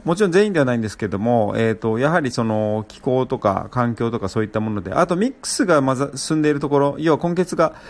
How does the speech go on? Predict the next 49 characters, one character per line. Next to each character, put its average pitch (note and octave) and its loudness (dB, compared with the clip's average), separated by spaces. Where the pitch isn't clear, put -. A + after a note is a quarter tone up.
進 - -4
ん - 0
で F#3+ 6
い F#3+ 4
る G3 2
と G3+ 0
こ G3 4
ろ G3+ 6
っ - -6
て G3 -2
い D#3 0
う - 0
の C3 2
は、 A2+ 2
そ A#2+ -4
の、 A2 0
人 - 0
が、 F3+ 4
え D3+ 0
ー D3 -6
と、 C#3 0
イ C#3 -6
ケ E3 -2
メ F3 -2
ン F3 -4
と D#3 -4
か D3+ 2
美 D3 -2
人 D3+ -2
に A2+ -2
感 A2+ -2
じ G#2+ -4
る、 G#2+ -6
そ A#2+ -6
の G#2+ -4
中 F#3 0
間、 F#3+ -2
え D3+ 0
ー C#3+ 0
と、 D3+ -2
一 D3 -4
番 G3 2
そ F#3+ -2
の F3 0
平 F#3 0
均 F#3+ 0
的 F3+ 0
な E3 -2
顔、 C3+ 0